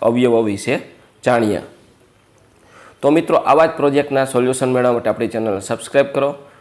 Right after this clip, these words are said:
અને આ વીડિયો તમારા મિત્રો સાથે શેર કરો. બીજું કે મિત્રો, આપણી YouTube ચેનલ પર ધોરણ છના પ્રોજેક્ટ પ્રવૃત્તિ બુકના દરેક પ્રોજેક્ટના સોલ્યુશન તેમજ સ્વાધ્યાયન પોથીના દરેક વિષયના સોલ્યુશન મૂકેલા છે, જે તમને મારી YouTube ચેનલના પ્લેલિસ્ટમાંથી મળી જશે.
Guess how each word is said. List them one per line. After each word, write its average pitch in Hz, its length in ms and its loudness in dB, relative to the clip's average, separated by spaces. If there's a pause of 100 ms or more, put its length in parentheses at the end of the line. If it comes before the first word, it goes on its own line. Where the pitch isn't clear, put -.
(120)
અને 110 140 0 (100)
આ 135 100 2
વીડિયો 139 220 2
તમારા 127 240 0
મિત્રો 107 260 -4
સાથે 87 300 -8
શેર 117 280 0
કરો. 76 240 -10 (380)
બીજું 151 220 4
કે 170 80 4
મિત્રો, 160 320 2
આપણી 139 380 0
YouTube 139 260 -4
ચેનલ 135 300 -2
પર 131 140 -2
ધોરણ 120 360 -2
છના 127 360 -2
પ્રોજેક્ટ 120 420 -2
પ્રવૃત્તિ 123 340 -2
બુકના 117 380 -4
દરેક 120 300 -2
પ્રોજેક્ટના 117 420 -2
સોલ્યુશન 127 480 0 (600)
તેમજ 160 280 4 (720)
સ્વાધ્યાયન 165 520 2
પોથીના 151 340 -2
દરેક 139 320 0
વિષયના 131 340 -2
સોલ્યુશન 117 400 -2
મૂકેલા 117 360 -2
છે, 135 340 -8
જે 135 140 -2
તમને 135 240 -2
મારી 127 240 -2
YouTube 117 320 -4
ચેનલના 107 320 -6
પ્લેલિસ્ટમાંથી 110 640 -2 (460)
મળી 127 260 4
જશે. 92 520 -8